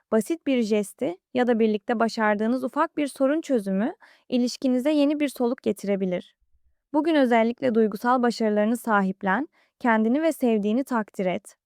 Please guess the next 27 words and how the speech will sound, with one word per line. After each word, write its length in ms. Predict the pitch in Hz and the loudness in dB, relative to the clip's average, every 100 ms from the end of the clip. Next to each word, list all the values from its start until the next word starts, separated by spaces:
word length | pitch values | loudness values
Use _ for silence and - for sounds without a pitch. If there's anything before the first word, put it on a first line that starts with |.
| _ _ _ _ | _ _ _ _
Para, 360 | - 214 247 - _ - | 0 4 4 0 _ -2
finans 400 | 240 240 320 302 | 0 0 0 0
ve 80 | |
kariyer 400 | 262 233 220 240 | 0 0 2 4
alanında 460 | 277 247 202 190 190 | 4 4 2 0 0
ise 380 | 214 196 - 370 - _ _ - | -2 -4 -4 -6 -8 _ _ -2
değnek 360 | 226 247 311 | 0 0 0
altılısı 560 | 294 240 226 208 202 302 | 2 2 0 -6 -6 -10
sana 420 | - 214 202 302 - | -4 -2 -2 -4 -4
adeta 500 | - 269 262 240 226 | 2 4 4 0 -2
sahnede 500 | 220 220 214 220 294 | -2 -2 -2 -2 -2
bir 100 | 277 | 0
alkış 400 | 247 220 220 233 | 4 4 2 -4
tufanı 400 | - 226 208 208 | -4 -4 -2 -2
getiriyor. 640 | 202 185 - 190 - - _ _ _ _ _ _ - | 0 -2 -4 -4 -4 -4 _ _ _ _ _ _ 0
Son 200 | 277 302 | 2 4
dönemlerde 600 | 247 214 214 208 202 285 | 2 2 2 2 2 0
iş 260 | - 320 - | -4 -4 -2
yerinde 280 | 220 220 | 0 0
gösterdiğin 680 | 233 220 208 - 208 202 233 | 0 0 0 0 0 0 -2
özveri, 580 | 226 233 233 202 185 208 - _ _ - | 0 0 0 0 0 -2 -6 _ _ -2
detaylara 580 | 226 226 220 220 247 294 | 0 2 2 2 2 4
verdiğin 460 | 240 214 226 233 | 4 2 0 -2
önem 340 | 208 196 202 294 _ | -2 0 -2 -4 _
ve 100 | 240 - | -4 0
analitik 520 | 226 226 233 339 - | 2 2 0 -2 -2
yaklaşımın 600 | 233 - 220 202 196 | -2 -2 -6 -4 -4